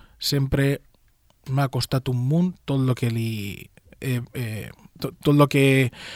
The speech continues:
he anat a preguntar a l'Ajuntament, m'ha costat un munt. Sempre ha sigut una pelea constant. No sé si, no sé, no sé per què, perquè a mi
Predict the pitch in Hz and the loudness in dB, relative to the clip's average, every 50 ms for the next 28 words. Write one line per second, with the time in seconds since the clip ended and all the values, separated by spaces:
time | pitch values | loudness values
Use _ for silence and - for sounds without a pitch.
0 | - - - - 143 139 135 131 127 131 123 131 127 127 120 127 123 123 - - | -18 -12 -4 0 2 2 4 4 2 2 2 2 2 4 4 4 4 4 4 2
1 | 135 123 131 123 139 175 196 214 208 - - - 135 127 131 135 139 139 - 131 | 0 0 2 2 2 2 2 2 0 -4 -12 -6 -2 0 2 2 2 2 2 0
2 | 120 - - 143 151 151 - - - - - - - - - - - _ - - | -2 0 0 -2 -2 -2 -6 -16 -20 -20 -20 -20 -20 -20 -20 -20 -20 _ -20 -20
3 | - _ 156 156 147 135 127 127 123 120 117 120 - - 143 135 131 139 127 120 | -4 _ 4 4 6 4 2 0 -2 -4 -6 -6 -4 -2 -2 -2 0 0 0 0
4 | 135 131 147 156 - 143 131 123 120 127 123 127 135 127 120 117 110 - 117 117 | 0 0 -2 -2 -2 0 0 0 0 0 -2 0 -2 -2 -2 -4 -4 -4 -6 -6
5 | 120 120 123 120 123 123 113 - - 120 120 120 117 117 113 113 110 - _ - | -4 -6 -4 -4 -4 -4 -6 -6 -8 -8 -8 -8 -8 -8 -10 -10 -12 -16 _ -20
6 | _ - - - - - - - - - - _ _ 135 120 131 127 - _ _ | _ -20 -20 -20 -20 -20 -20 -20 -20 -20 -20 _ _ -2 -2 -2 -6 -8 _ _
7 | - 127 123 127 123 120 117 - 139 127 127 117 - 113 110 113 117 120 | -6 -4 -2 -2 -2 -2 -2 -2 -2 -2 -2 -4 -4 -6 -6 -4 -4 -6